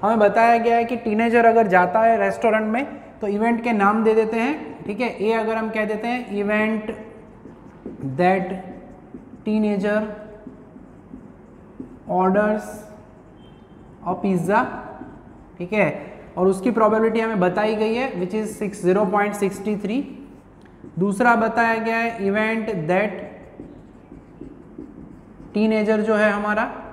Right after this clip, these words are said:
जो दिया गया है orders a cold drink, तो उसकी भी probability हमें दी गई है, probability of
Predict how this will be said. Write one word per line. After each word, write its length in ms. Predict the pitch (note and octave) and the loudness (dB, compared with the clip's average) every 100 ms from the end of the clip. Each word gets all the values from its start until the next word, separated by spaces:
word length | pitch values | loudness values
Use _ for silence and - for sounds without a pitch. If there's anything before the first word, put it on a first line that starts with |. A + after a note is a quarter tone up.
| - - - - - - - - - - - - - - - | -20 -20 -20 -20 -20 -20 -20 -20 -20 -20 -20 -20 -20 -20 -8
जो 140 | E3 F#3 | 0 2
दिया 300 | F3 G3 G3+ | 4 4 2
गया 220 | G3+ G3+ | 0 -2
है 240 | G3 B3 - - F#3 F3+ | -2 -6 -10 -14 -12 -4
orders 500 | F#3+ G3 G#3+ G#3+ G#3 - - - - - - - - - - - - - - - | -2 0 0 -2 -6 -14 -18 -20 -20 -20 -20 -20 -20 -20 -20 -20 -20 -20 -20 -6
a 60 | F#3+ F#3 | -4 0
cold 280 | G3+ G#3 A3 | 4 4 4
drink, 260 | G#3+ B3 C4+ - - - - - - - - - - - - - - - - - - - - | 0 -2 -4 -8 -16 -20 -20 -20 -20 -20 -20 -20 -20 -20 -20 -20 -20 -20 -20 -18 -16 -16 -6
तो 100 | F#3 | -4
उसकी 240 | F3+ - | -4 0
भी 100 | A#3 | 2
probability 560 | A#3 A#3 G#3+ A3 A3 A3+ | 4 4 4 4 2 2
हमें 260 | G#3+ A3 F3+ | 0 0 0
दी 140 | G3 | 2
गई 240 | G3+ G#3 G#3+ | 2 2 0
है, 180 | A#3 G#3 | -2 -2
probability 460 | F3+ F#3+ G3 G3+ G3+ | -2 0 0 0 0
of 180 | G3+ G3+ | -2 -2